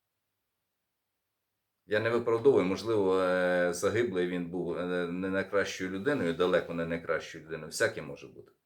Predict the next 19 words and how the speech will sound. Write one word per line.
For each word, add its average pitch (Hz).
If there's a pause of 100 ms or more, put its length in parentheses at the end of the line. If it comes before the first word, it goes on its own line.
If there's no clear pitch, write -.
(1300)
Але 90
поліцейські 101
цього 90
точно 85
не 85
знали. 78 (920)
І 90
вбивати 95
людину 87 (380)
на 87
очах 85
дітей 87 (680)
через 95
те, 107
що 92
він 87
захищає 87
свою 87
жінку, 104